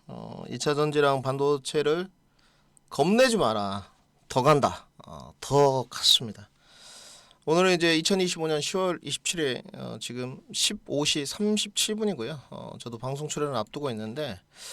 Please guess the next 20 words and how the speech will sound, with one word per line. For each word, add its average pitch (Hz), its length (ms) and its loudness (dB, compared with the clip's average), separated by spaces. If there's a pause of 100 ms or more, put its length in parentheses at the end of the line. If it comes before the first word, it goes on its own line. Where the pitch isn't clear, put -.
(800)
어, 139 460 -4
잠깐의 233 720 8 (680)
뭐 175 320 2
키 - 180 2
맞추기 220 600 4
이후에 165 380 6
오늘 139 260 2
휘날레 208 480 4
애들이 180 240 0
상당히 214 400 2
많이 143 340 2
갔던 147 540 -2
것 139 100 0
같습니다. 101 520 -4 (100)
어, 90 420 -12
저도 127 240 -2
엘엔에프 147 460 2
공략을 131 460 -2
해서 123 160 -4
이번에 110 480 -4